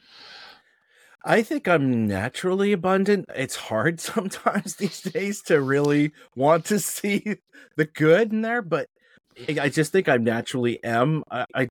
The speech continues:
do. Look, I just love, one of the reasons I started my podcast, honestly, was that I love the opportunity to speak with interesting people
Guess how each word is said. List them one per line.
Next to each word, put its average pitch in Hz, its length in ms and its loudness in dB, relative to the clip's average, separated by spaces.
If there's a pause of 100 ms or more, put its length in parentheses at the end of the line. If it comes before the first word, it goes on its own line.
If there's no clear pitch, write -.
do. 156 420 2 (640)
Look, - 240 2
I 151 100 2
just 156 220 -4
love, 139 360 0
one 143 140 0
of 190 60 0
the 165 60 0
reasons 143 300 0
I 117 100 4
started 117 420 0
my 113 180 0
podcast, 131 460 -2
honestly, 135 320 -2
was 123 100 -4
that 113 140 0
I 110 60 4
love 113 200 0
the 117 100 0
opportunity 117 540 -4
to 98 80 -6
speak - 460 -2
with 101 160 -2 (240)
interesting 110 520 -2
people 98 360 -4